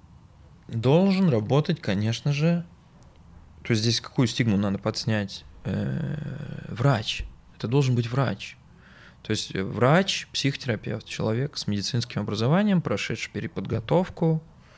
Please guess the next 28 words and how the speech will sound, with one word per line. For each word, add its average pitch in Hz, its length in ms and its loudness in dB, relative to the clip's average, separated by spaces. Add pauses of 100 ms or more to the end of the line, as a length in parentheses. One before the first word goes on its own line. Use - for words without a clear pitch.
(360)
и 104 120 -6
ставший, 180 800 0 (880)
э, 98 480 -4
и - 40 -8
получивший 101 600 -4
диплом, 160 400 2
да, 131 140 4
психотерапевта. - 920 -2
Вот 117 180 2
такой - 280 2
человек. 123 460 4 (680)
Э, 101 380 2
при 117 140 6
этом 120 260 4
он 120 180 6
сам 107 360 4
должен 104 500 2 (720)
хотеть, - 680 0
э, - 180 -2
врач 107 340 2
имеется 78 220 -4
в - 20 -8
виду, 82 180 -4 (220)
хотеть 107 500 0
заниматься 101 540 0
с - 60 -4
такими 123 340 2
пациентами, 120 720 -2